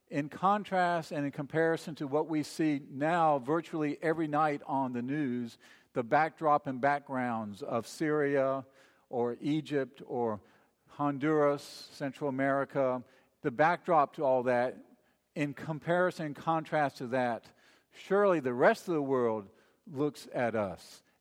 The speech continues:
as affluent people. There's a lot of wisdom in Proverbs, and in the thirtieth chapter,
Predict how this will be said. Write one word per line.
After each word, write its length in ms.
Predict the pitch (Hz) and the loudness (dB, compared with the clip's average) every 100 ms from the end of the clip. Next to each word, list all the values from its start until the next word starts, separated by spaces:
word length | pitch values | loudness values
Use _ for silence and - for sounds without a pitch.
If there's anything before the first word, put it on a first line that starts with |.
| - | -8
as 340 | 120 110 101 - - | -6 -6 -8 -14 -6
affluent 760 | 123 120 - 151 143 120 117 - | -6 -6 -8 -4 -4 -4 -10 -16
people. 440 | - 135 - 87 82 _ _ _ _ _ _ _ _ _ _ _ _ _ _ _ _ _ _ _ _ _ _ _ _ _ _ _ _ _ _ - _ _ _ _ _ _ - | -10 -10 -10 -16 -18 _ _ _ _ _ _ _ _ _ _ _ _ _ _ _ _ _ _ _ _ _ _ _ _ _ _ _ _ _ _ -20 _ _ _ _ _ _ -10
There's 140 | 131 | -6
a 60 | 131 | 0
lot 200 | 175 202 | 2 2
of 220 | 131 110 | -2 0
wisdom 420 | 143 131 143 123 | 0 0 -4 -6
in 160 | 131 110 | -6 -8
Proverbs, 920 | - - 120 107 117 120 165 175 - _ _ _ _ _ _ - | -8 0 0 2 -2 -4 -6 -10 -20 _ _ _ _ _ _ -10
and 140 | 135 | -6
in 80 | 147 | -2
the 80 | 147 | -4
thirtieth 540 | - 190 208 175 143 | 0 0 2 2 -2
chapter, 600 | - 147 139 - 156 160 | 0 2 2 -2 -8 -8